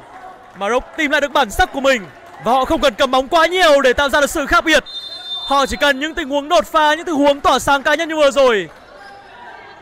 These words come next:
Và Montaki Sabe là người đã mang về bàn thắng thứ hai dành cho Maroc. Iran đã đánh mất hoàn toàn những lợi thế về mặt tâm lý. Và bây giờ, lợi thế đang dành cho Maroc.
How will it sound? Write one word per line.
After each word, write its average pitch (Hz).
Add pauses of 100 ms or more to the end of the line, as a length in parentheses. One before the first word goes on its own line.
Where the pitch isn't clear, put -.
Và 240
Montaki 330
Sabe 311 (840)
là 220
người 262
đã 277
mang 294
về 269
bàn 254
thắng 262
thứ 294
hai 294
dành 269
cho 311
Maroc. 285 (2500)
Iran 262
đã 302
đánh 277
mất 330
hoàn 285
toàn 277
những 285
lợi 311
thế 277
về 294
mặt 285
tâm 277
lý. 269 (640)
Và 208
bây 254
giờ, 233 (640)
lợi 233
thế 254
đang 269
dành 254
cho 285
Maroc. 269